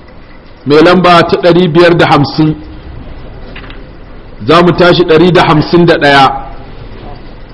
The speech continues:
حدثنا موسى بن بحر قال حدثنا علي بن هاشم بن البريد قال حدثنا صالح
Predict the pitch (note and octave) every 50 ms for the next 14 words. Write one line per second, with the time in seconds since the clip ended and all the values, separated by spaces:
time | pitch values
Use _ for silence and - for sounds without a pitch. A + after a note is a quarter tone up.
0 | - - - - - - - - - - - - - - C3 C#3 C#3 E3+ F3 F3
1 | G3+ F#3+ F#3+ F#3 F#3+ F#3+ F#3 F#3 F#3+ F#3 F3+ - G3+ F#3 E3+ F#3+ F#3+ F#3 D#3+ D3
2 | F3+ - - F#3 E3+ D#3 B2+ A2 G#2 G2+ - - - - - - - - - -
3 | - - - - - - - - C#3+ F3 F3+ F3+ E3+ - E3+ E3 D#3 D3 F#3 E3+
4 | - - F3 F3+ F#3 F3+ F#3 E3 E3 F3 F3+ F3+ F#3 F#3 F3 D3+ F3 F3+ F3+ F3+
5 | F3 E3 - E3+ E3+ F#3 F#3+ F#3+ F3+ - - - F#3 D#3 B2+ G#2 E2+ - - -
6 | - - - - - - - - - - G#2 G#2+ A2+ D#3 F#3 F#3 F#3+ F#3 F3 E3
7 | C3+ D#3+ E3 E3+ F3 F#3+ F3+ D3 - - - - - - - - - - - -
8 | - - - - - C#3+ E3+ F#3 F3+ F3+ F#3 F3+ F3 D#3+ D3+ D#3+ F3+ F3+ - G3
9 | F3+ F3+ F#3 F3+ F3+ F3 - - F#3+ F#3 F#3+ F#3+ F#3+ F#3+ F#3+ F#3+